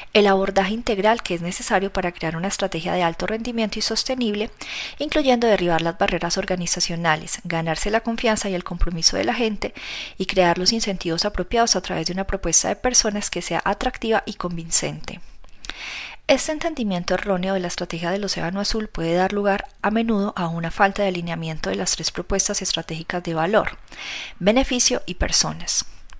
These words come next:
La estrategia de océano azul tampoco debería confundirse con una estrategia de nicho de mercado.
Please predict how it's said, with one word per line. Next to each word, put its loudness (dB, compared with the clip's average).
La 6
estrategia 2
de 2
océano 2
azul 0
tampoco 2
debería 0
confundirse -2
con -4
una -2
estrategia -2
de 2
nicho -2
de -4
mercado. 2